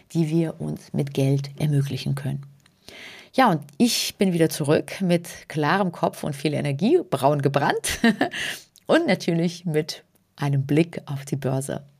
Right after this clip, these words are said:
Denn ich habe in den letzten, äh, zwei Wochen, also in meinem Urlaub,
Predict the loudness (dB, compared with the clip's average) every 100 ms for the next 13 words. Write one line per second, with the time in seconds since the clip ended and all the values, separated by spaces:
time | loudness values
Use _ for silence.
0 | 0 2 2 -2 -6 -10 -14 -14 -4 0
1 | 2 0 0 0 0 -2 -4 -2 -4 -8
2 | -16 -18 -20 _ -6 0 2 4 2 0
3 | -2 -6 -6 -4 -4 -4 -4 -4 -4 2
4 | 4 6 4